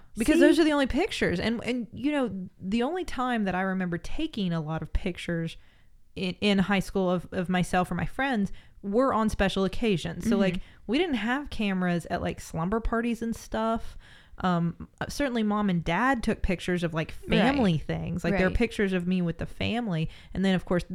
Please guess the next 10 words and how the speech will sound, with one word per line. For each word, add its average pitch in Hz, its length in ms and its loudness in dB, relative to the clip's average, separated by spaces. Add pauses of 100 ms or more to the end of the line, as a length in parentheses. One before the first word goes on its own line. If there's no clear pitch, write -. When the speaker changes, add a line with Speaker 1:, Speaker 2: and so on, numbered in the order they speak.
(120)
Speaker 1:
we're 185 140 -2
talking 185 240 2
about 170 160 0
the 170 80 -6
time 180 300 -2
period 170 280 0
where, 156 140 -2
like, 151 260 -4 (340)
video 180 460 4
cameras 160 480 -2